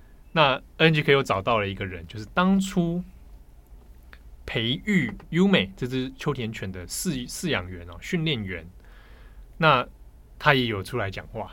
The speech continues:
就说啊，当初就是他抱着三个月大，他养到三个月大哦，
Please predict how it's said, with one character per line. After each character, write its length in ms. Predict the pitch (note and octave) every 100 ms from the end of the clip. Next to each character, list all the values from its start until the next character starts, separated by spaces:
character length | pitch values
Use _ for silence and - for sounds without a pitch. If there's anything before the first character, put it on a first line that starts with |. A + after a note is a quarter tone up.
| - - -
就 120 | F2+
说 280 | - G#2 G#2+
啊， 160 | G2 -
当 160 | C#3+
初 100 | C#3+
就 80 | C#3+
是 80 | C#3
他 80 | D3
抱 180 | D3+
着 60 | A#2
三 180 | A2 C3
个 60 |
月 180 | B2 B2
大， 160 | A2+ G#2+
他 120 | C#3
养 260 | E3 A2+ A2
到 160 | C#3+
三 160 | C3 C3+
个 80 | A2+
月 180 | A2+
大 180 | G#2 G#2+
哦， 180 | E2 F#2+